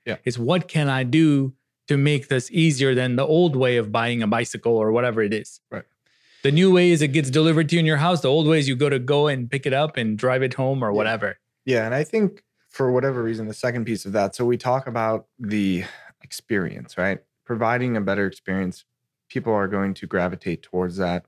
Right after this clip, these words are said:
Speaker 1: It's easier for them to buy, easier for them to understand information. That's something that B two C brand, successful B two C brands do really well. The second half of that is just within that experience, that brand experience, they're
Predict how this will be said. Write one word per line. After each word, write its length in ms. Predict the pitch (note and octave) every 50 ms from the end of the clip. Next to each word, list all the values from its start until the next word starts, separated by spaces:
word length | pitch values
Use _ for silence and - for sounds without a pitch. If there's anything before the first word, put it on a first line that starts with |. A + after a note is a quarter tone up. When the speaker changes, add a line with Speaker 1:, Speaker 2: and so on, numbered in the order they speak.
| _ _
Speaker 1:
It's 100 | - -
easier 300 | - A#2 A2+ G#2+ G#2 G2+
for 120 | - - F#2
them 160 | F2+ F2+ F#2
to 100 | - F#2
buy, 300 | F2+ F#2 F2 F2+ F2 F2
easier 500 | F2+ G2 G2 A2+ A#2+ A2+ A#2 A2 G2+ G2
for 120 | G2+ - G#2
them 140 | F#2+ F#2
to 80 | F#2 F2
understand 380 | F#2+ F#2 F#2 - - F#2+ F2+ F#2
information. 480 | F2+ - G2+ F#2+ F#2+ F2+ - - F#2+ F#2+
That's 220 | G#2+ G#2+ G#2+ -
something 280 | - G#2+ G2+ G2 G2 F#2+
that 180 | F#2 F2+ -
B 120 | - G2+ G2
two 80 | F#2+
C 160 | - - G2+
brand, 280 | F2+ - F2 D#2+ D2 - - _ _ _ _
successful 560 | _ - - A2+ - - E3+ D3+ C3+ - A2
B 140 | G2+ F#2 A2 F#2+
two 60 | G2
C 140 | - - G2
brands 380 | - F#2 F#2 F#2+ F#2 - - _ _ _
do 160 | B2 A#2+ A#2 G2
really 240 | F2+ F#2 E2+ D#2+
well. 340 | F#2 A#2 A#2+ A2 G#2+ G2+ - _ _ _ _
The 60 | C3+
second 280 | - - F#3+ G3 G3 D3+
half 260 | B2 A#2 G#2+ G#2 A2+
of 60 | G#2+
that 240 | G#2 G#2+ G2+ G2+ G#2
is 200 | G#2 G2+ F#2+ -
just 320 | - F2 A#2+ A2+ A2+ - _ _ _ _ _ _ _ -
within 520 | C3 C3 D3 D#3+ D#3 - D3 D3+ E3 D#3+
that 240 | D3 A2+ A2 - - -
experience, 560 | - - - - A2+ G#2+ G#2 G#2 G#2 G#2 G2+
that 180 | G#2+ G2+ F#2+ -
brand 220 | G#2+ G#2+ G#2 G#2
experience, 500 | G2+ - - A2 G#2 G2 G2 G#2 G2+ - _
they're 380 | G#2+ G#2+ G#2 G2+ G2+ G2+ -